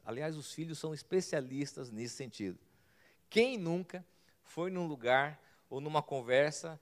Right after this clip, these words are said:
e foi desnudado literalmente por uma criança?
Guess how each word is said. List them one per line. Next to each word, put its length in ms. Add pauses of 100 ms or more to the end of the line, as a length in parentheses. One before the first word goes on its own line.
(220)
e 80
foi 240
desnudado 960
literalmente 640
por 100
uma 140
criança? 520